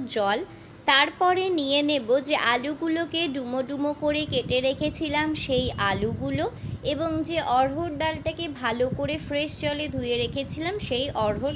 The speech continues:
ডালটা। তার সঙ্গে অ্যাড করে নিচ্ছি পরিমাণ মতো চিনি, লবণ এবং হলুদ,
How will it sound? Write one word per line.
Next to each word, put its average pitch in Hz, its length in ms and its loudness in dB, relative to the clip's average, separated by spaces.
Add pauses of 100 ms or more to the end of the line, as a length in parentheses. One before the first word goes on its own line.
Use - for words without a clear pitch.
(100)
ডালটা। 165 400 -2 (400)
তার 277 220 4 (140)
সঙ্গে 294 340 -4 (120)
অ্যাড 240 260 2 (140)
করে 320 300 -2
নিচ্ছি 262 560 -4 (420)
পরিমাণ 311 440 2 (120)
মতো 339 220 -2 (180)
চিনি, 330 380 -2 (440)
লবণ 247 460 4 (220)
এবং 240 320 2 (280)
হলুদ, 254 400 6